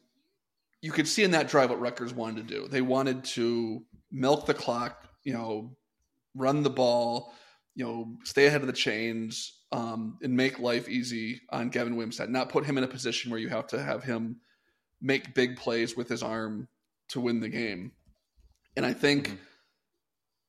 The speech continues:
Speaker 1: the combination of holding them to a field goal on that drive, and then,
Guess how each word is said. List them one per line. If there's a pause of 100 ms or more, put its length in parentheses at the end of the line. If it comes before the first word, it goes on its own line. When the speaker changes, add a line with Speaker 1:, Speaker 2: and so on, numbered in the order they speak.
(320)
Speaker 1:
the
combination
of
holding
them
to
a
field
goal
on
that
drive, (400)
and
then,